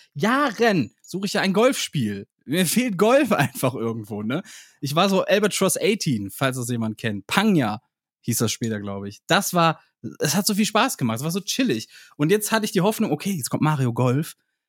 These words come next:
das wird's rausreißen. Aber ich hab schon gehört, dass jetzt so die ersten Kritiken sind so durchwachsen, ne? Die einen sagen, ja, voll geil, die anderen sagen, boah, voll der Dreck.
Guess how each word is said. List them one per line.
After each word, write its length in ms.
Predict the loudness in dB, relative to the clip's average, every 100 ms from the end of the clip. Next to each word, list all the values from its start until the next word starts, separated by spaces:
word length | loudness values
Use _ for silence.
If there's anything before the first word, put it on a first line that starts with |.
| _
das 420 | -6 -4 -2 -4 -4
wird's 220 | -6 -2
rausreißen. 600 | -4 -4 -8 -8 -8 -8 -12 -2
Aber 120 | 0
ich 80 | 2
hab 140 | 0
schon 160 | 0 2
gehört, 280 | 2 2 0
dass 120 | -2
jetzt 180 | -4 -2
so 200 | 0 0
die 200 | -2 -4
ersten 300 | -4 -2 -4
Kritiken 420 | -4 -4 -4 -2
sind 180 | -2 -2
so 100 | -4
durchwachsen, 760 | -4 -4 0 0 0 -2 2
ne? 140 | 2 2
Die 100 | 2
einen 220 | 2 2
sagen, 220 | 0 0
ja, 160 | -2 -4
voll 200 | -6 -4
geil, 200 | -4 -2
die 80 |
anderen 180 | -2 -2
sagen, 220 | 0 -2
boah, 280 | -2 -4 -8
voll 200 | -10 -10
der 80 | -10
Dreck. 380 | -10 -8 -8 _